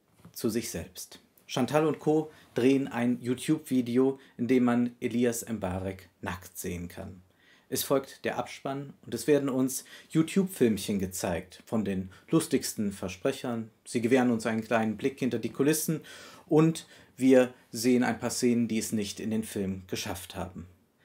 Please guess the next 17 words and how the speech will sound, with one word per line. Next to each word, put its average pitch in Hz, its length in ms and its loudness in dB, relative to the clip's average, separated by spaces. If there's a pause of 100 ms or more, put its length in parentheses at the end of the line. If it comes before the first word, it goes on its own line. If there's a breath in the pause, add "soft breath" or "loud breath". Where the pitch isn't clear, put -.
(140)
Es 139 100 2
ist 180 200 4
ein 147 120 4
Nichtfilm, 147 640 0 (260 loud breath)
weil 131 120 4
man 135 180 4
sich 135 340 -4
überhaupt 127 460 -4
keine 131 320 -2
Mühe 135 300 0
gegeben 95 500 -2
hat, 110 240 -8 (220 loud breath)
eine 117 200 2
gute 139 300 -4
Geschichte 113 480 -6
zu - 140 -6
erzählen 107 500 -4